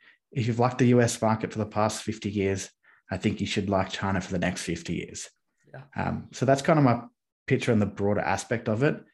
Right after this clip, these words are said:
Speaker 1: There is gonna be these macro things that hurt you. There are gonna be regulations that happen fast, but I'm trying not to worry about those too much. I just want to focus on the actual business. And the actual business is exceptional in my mind.
Speaker 2: It is.
Speaker 1: There's all these things getting taken away. So, like,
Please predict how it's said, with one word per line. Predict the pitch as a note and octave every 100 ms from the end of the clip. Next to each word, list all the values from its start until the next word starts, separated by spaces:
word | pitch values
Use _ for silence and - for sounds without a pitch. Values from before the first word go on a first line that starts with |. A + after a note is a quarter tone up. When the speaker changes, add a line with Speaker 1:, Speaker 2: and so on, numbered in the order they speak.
| _ _ _ _ _ -
Speaker 1:
There | A2
is | - C3 B2
gonna | B2+
be | B2
these | A#2 G#2+
macro | A2 A2 A2
things | G2 G#2+ G#2
that | F2+
hurt | G2 F#2+
you. | F#2 F#2+
There | F2+ -
are | A2+
gonna | A#2
be | A2 G#2+
regulations | G2+ G2 F#2+ F#2 G2
that | F#2
happen | F2+ F#2 F2
fast, | - G#2+ A#2 - -
but | E2+ - _ _ _ _ _ -
I'm | G#2
trying | - C3 A#2
not | A#2
to | -
worry | A2
about | G2+ G2+
those | - F#2+ -
too | - B2+
much. | C3+ E3 - - -
I |
just | G#2+ -
want | G#2+ G#2
to | -
focus | - G2+ G2+ -
on | F#2+
the | G2+
actual | F#2 - F#2
business. | D#2+ E2+ - - - - _ _ _ _ _ _ _
And | G#2+ G#2+ G#2
the |
actual | A2+ B2 A2+
business | A2 G#2+ A2 G#2 - -
is | G2+ F#2 - - _ _ _
exceptional | - - - F#2+ - - C#3+ C3
in | B2
my | A#2 A#2+
mind. | A#2 B2 C#3+ C#3
Speaker 2:
It | D3 C3+
is. | C3+ B2+
Speaker 1:
There's | G#2+
all | C3+
these | C3+ B2
things | - B2
getting | A#2+ G#2+ B2
taken | A2 G#2+
away. | G#2 G2+ G2
So, | F#2+ G#2+
like, | G2